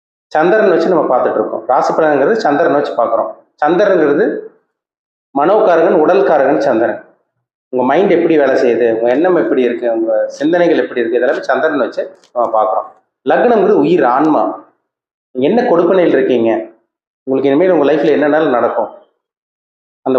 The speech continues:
உடம்புக்குள்ள இருக்க அந்த உயிர் எப்படி என்னென்ன விஷயங்களை அனுபவிக்க போகுது, நல்லதை அனுபவிக்க போதா, கெட்டதை அனுபவிக்க போதா, நீங்க நல்ல கர்மால பிறந்திருக்கீங்களா,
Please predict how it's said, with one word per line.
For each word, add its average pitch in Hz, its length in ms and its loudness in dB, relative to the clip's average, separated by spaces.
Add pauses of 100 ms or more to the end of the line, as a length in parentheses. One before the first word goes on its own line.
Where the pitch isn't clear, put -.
உடம்புக்குள்ள 185 380 2
இருக்க 165 200 2
அந்த 135 140 2
உயிர் 175 240 2
எப்படி 160 280 0
என்னென்ன 156 340 0
விஷயங்களை 147 340 -2
அனுபவிக்க 147 320 -2 (100)
போகுது, 110 220 -2 (400)
நல்லதை 151 260 0
அனுபவிக்க 147 320 0
போதா, 131 220 -2
கெட்டதை 135 240 0
அனுபவிக்க 120 320 -2
போதா, 120 220 4
நீங்க 151 200 0
நல்ல 135 140 0 (100)
கர்மால 139 380 0
பிறந்திருக்கீங்களா, 123 560 -4